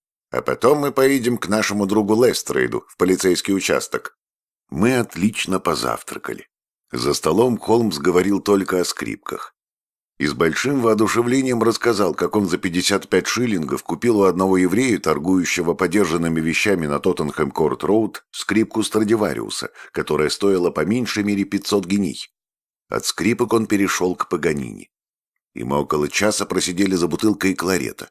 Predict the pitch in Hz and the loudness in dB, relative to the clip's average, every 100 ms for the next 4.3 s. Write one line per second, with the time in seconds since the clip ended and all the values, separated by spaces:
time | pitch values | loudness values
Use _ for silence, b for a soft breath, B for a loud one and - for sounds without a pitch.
0 | _ - 64 80 78 78 - 101 95 87 | _ -10 -4 -2 0 -2 -2 0 0 0
1 | 85 85 85 80 123 110 104 92 90 107 | 0 0 0 0 -2 0 0 0 2 2
2 | 95 - 113 104 92 87 90 85 80 73 | 2 0 0 2 2 2 0 -2 -2 -2
3 | 73 69 73 113 104 95 - 80 80 67 | -4 -4 0 0 0 -4 -4 -4 -2 -4
4 | 50 - - | -8 -14 -18